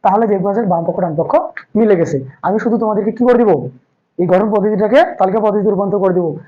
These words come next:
বাকি কাজটা কিন্তু তোমাকে করতে হবে। তুমি যদি আমার কথা শোনো, আমার বিশ্বাস তুমি শিখবা, যদি না শোনো তাহলে তো কিছু করার নেই। তাহলে দেখো তো কি আছে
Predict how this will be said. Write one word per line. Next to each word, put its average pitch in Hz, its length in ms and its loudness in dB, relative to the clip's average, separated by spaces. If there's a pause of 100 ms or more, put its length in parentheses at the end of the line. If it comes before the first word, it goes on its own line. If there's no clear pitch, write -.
(160)
বাকি 185 240 2
কাজটা 220 220 -4
কিন্তু 214 140 -2
তোমাকে 196 220 -2
করতে 180 220 -4
হবে। 135 180 -4 (380)
তুমি 202 140 0
যদি 214 100 0
আমার 214 160 0
কথা 196 160 -4
শোনো, 208 280 -2
আমার 196 160 0
বিশ্বাস 170 280 -4
তুমি 233 240 -4 (360)
শিখবা, 190 340 -2
যদি 320 140 -2
না 240 140 2
শোনো 233 240 -2
তাহলে 240 180 -2
তো 220 80 -2
কিছু 190 180 -4
করার 175 160 -2
নেই। 170 160 -4 (4000)
তাহলে 185 180 0
দেখো 208 160 -2
তো 240 200 -2 (600)
কি 233 120 2
আছে 233 280 2